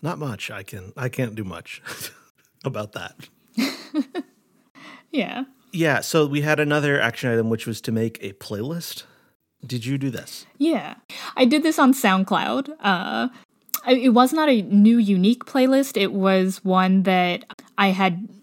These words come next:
Speaker 2: already made for when I was working in my cage wash job and listened to music all day. Uh, and then I accidentally deleted that playlist. And then I, I made it again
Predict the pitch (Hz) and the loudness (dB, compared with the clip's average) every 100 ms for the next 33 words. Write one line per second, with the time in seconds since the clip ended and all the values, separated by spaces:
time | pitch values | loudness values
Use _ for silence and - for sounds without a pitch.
0 | _ _ - 208 220 226 196 185 190 208 | _ _ 2 4 6 4 4 4 2 2
1 | - 202 185 185 185 180 180 190 - - | -2 -2 0 0 0 0 0 -2 -6 -12
2 | - 190 190 190 190 180 180 170 185 175 | -8 -2 -2 0 0 0 -2 -4 -4 -6
3 | 180 214 202 208 - - 208 202 196 202 | -4 -2 -2 -2 -8 -8 0 4 4 2
4 | 202 170 180 - 180 185 180 180 208 - | 0 -2 -2 -2 -2 0 0 0 -2 -2
5 | - 220 226 240 240 247 - - - - | -2 2 4 2 0 -6 -16 -20 -8 2
6 | 185 175 - 190 185 185 180 180 185 226 | 4 4 2 2 4 4 2 0 -2 -2
7 | 202 202 202 190 170 170 190 240 254 254 | 0 0 0 -2 -4 -2 0 0 0 -4
8 | - 277 269 277 285 - - - - _ | -2 -2 0 0 -2 -6 -18 -20 -20 _
9 | - 190 185 180 180 180 185 180 - 185 | 2 2 4 2 0 -4 -4 -4 -4 -2
10 | 180 208 226 233 214 202 190 170 196 190 | 2 4 4 2 0 0 0 2 2 2
11 | 180 180 240 | -2 -6 -10